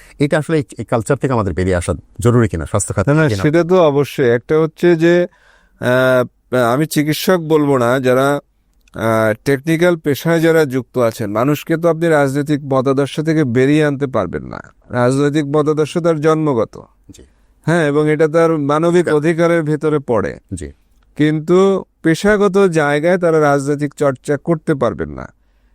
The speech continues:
Speaker 2: একটা বিষয়। দ্বিতীয় বিষয় হচ্ছে যে রাজনৈতিক বিবেচনায় আপনি যেটা বলছিলেন, পদোন্নতির সুযোগ সুবিধা ইত্যাদি যেন না হয়। আমি এরকম অসংখ্য বিগত সময়ে হয়েছে, কিন্তু বিগত সময়ে রাজনৈতিক বিবেচনার বাইরেও অনেক কিছু হয়েছে। এম,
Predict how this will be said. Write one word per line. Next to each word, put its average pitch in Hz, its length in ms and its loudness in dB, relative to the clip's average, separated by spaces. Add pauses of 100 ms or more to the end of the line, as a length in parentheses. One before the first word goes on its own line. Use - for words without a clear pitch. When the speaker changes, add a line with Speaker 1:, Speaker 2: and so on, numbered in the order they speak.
Speaker 2:
একটা 135 380 -2
বিষয়। 175 400 0
দ্বিতীয় 151 360 2
বিষয় 151 360 0
হচ্ছে 175 440 -2
যে 170 140 2
রাজনৈতিক 156 760 0
বিবেচনায় 147 680 0
আপনি 143 260 -6
যেটা 147 200 0
বলছিলেন, 143 600 -2
পদোন্নতির 139 640 0
সুযোগ 143 320 -2
সুবিধা 165 340 0
ইত্যাদি 151 420 0
যেন 143 240 0
না 120 240 0
হয়। 107 220 -4
আমি 151 260 0 (440)
এরকম 170 220 2
অসংখ্য 170 400 0
বিগত 165 320 0
সময়ে 180 360 0
হয়েছে, 170 560 0 (420)
কিন্তু 160 200 0
বিগত 170 300 2
সময়ে 180 320 0
রাজনৈতিক 156 540 0
বিবেচনার 160 480 0
বাইরেও 151 480 2
অনেক 147 240 -2
কিছু 143 280 -4
হয়েছে। 143 360 -2
এম, 139 1160 -2